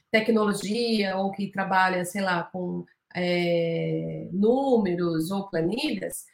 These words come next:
não necessariamente vai, é, impedir ela de trabalhar a maneira como ela tá se sentindo emocionalmente,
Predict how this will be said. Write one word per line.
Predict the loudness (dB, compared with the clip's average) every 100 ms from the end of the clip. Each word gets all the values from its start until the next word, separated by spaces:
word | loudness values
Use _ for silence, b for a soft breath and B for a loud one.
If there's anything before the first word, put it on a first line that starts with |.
| b -2
não | 4 6 6
necessariamente | 4 -2 -2 0 0 2 2 2 -4 -8 0
vai, | 2 2 0 -4 -4
é, | -2 0 0 -2
impedir | -2 -2 -2 0 2
ela | 4 6 4
de | 0 -6
trabalhar | -4 -2 2 4 6 6 2 -8 b b 2
a |
maneira | 4 4 4 4 4 2
como | 0 2
ela | 2 2 0
tá | 0 0
se | -2 -6
sentindo | -4 -4 -4 -4 -2 -2
emocionalmente, | -2 -4 -6 -4 -2 2 2 2 0 -2